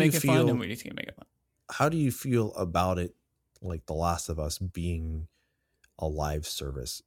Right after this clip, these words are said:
Speaker 2: game? Because live service games are just an entire entity of their own with a lot of just, like, things that they're known for, you know?
Speaker 1: I mean, if it was like The Division, I would, that's, that would be, if they're like Andrew.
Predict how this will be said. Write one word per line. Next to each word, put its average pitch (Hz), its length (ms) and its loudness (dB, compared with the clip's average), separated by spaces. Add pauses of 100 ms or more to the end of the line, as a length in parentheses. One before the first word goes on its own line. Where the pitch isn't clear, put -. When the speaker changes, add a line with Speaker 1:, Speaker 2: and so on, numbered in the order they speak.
(200)
Speaker 2:
game? 60 420 -10
Because 95 280 -4
live 101 220 4
service 87 340 0
games 82 380 -4
are 80 220 -4
just - 260 -6 (220)
an 90 80 -2
entire 85 760 -2
entity 90 460 -4
of 78 100 -6
their 76 160 -8
own 85 340 0
with 78 180 -6
a 78 40 -6
lot 78 280 -4
of 76 160 -8
just, - 320 -10
like, 76 280 -6 (760)
things 82 260 0
that 73 120 -4
they're 76 120 0
known 73 240 0
for, - 400 -20
you 71 100 -8
know? 64 240 -10 (340)
Speaker 1:
I - 80 4
mean, 147 140 6
if 143 120 4
it 220 100 8
was 196 160 2
like 151 240 6
The 180 80 2
Division, 175 520 2
I 120 120 4
would, 113 200 -2
that's, - 300 0
that 143 300 4
would 139 140 2
be, 123 400 2 (1300)
if 135 120 2
they're 131 160 6
like 117 180 2
Andrew. 120 360 -2